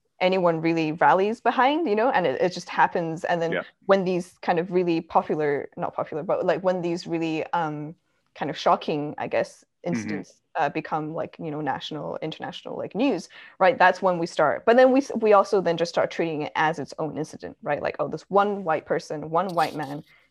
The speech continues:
Speaker 1: committed this heinous act against, like, these
Speaker 2: Mm-hmm.
Speaker 1: women, and, you know, it's kind of treated kind of self-contained. Um, so yeah, like, the, the sad thing for me is always that, you know, we don't,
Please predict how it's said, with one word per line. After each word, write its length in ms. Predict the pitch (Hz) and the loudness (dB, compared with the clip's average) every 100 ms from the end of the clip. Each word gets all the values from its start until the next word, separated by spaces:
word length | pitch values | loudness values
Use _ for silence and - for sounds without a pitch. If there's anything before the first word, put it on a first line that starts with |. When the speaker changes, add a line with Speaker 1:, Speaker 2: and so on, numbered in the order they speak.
| _ | _
Speaker 1:
committed 340 | - 160 160 131 | -6 -4 -4 -6
this 200 | - - | -8 -6
heinous 380 | 165 170 151 - | -4 -2 -4 -4
act 240 | 143 - | -6 -6
against, 340 | - 135 151 - | -12 -12 -12 -10
like, 120 | 110 | -8
these 160 | 95 | -8
Speaker 2:
Mm-hmm. 60 | 98 92 | -8 -12
Speaker 1:
women, 80 | - 135 | -16 -16
and, 240 | 135 - _ | -14 -16 _
you 120 | 170 | -12
know, 140 | 131 127 | -10 -10
it's 140 | 170 | -10
kind 160 | - 151 | -10 -12
of 120 | - | -10
treated 380 | - 156 147 - _ _ _ _ _ - | -10 -8 -8 -10 _ _ _ _ _ -8
kind 160 | 156 | -6
of 80 | 147 | -4
self-contained. 680 | - - - - - 170 - - - - _ - | -4 -4 -8 -10 -10 -12 -16 -20 -20 -20 _ 2
Um, 500 | 190 180 160 156 160 | 4 4 2 -2 -8
so 180 | - 254 | 2 4
yeah, 280 | 302 453 160 | 6 6 6
like, 180 | 185 180 | 4 2
the, 80 | 196 | -2
the 160 | 185 | -2
sad 280 | 196 196 208 | 2 4 4
thing 160 | 190 175 | -2 -6
for 140 | 165 | -4
me 200 | 214 254 | 0 0
is 120 | 196 | 0
always 260 | - 165 170 | 2 2 2
that, 180 | 151 160 | -2 -2
you 60 | |
know, 140 | 160 147 | -4 -4
we 140 | 160 | -4
don't, 380 | 175 160 185 | 0 0 0